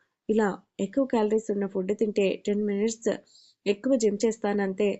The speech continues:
అని చెప్పాడు సింపుల్గా. "ఇంకా నయం, జిమ్లోనే రోజంతా ఉంటాననలేదు" అనుకుంది అభిజ్ఞ. బేరర్ ట్రేలో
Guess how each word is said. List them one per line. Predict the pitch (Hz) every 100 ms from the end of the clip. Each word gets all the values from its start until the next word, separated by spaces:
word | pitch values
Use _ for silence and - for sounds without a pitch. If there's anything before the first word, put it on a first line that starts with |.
| -
అని | 202
చెప్పాడు | 202 202 202 214
సింపుల్గా. | 208 202 208 202 196 - _ _ -
"ఇంకా | 220 226
నయం, | 226 220 208 196 -
జిమ్లోనే | - 208 220 254 254
రోజంతా | 220 190 214 220 226
ఉంటాననలేదు" | 202 196 202 196 196 196 196
అనుకుంది | - 190 214 214
అభిజ్ఞ. | 202 190 196 196 - _ _ _
బేరర్ | 196 208 262 254
ట్రేలో | - 196 214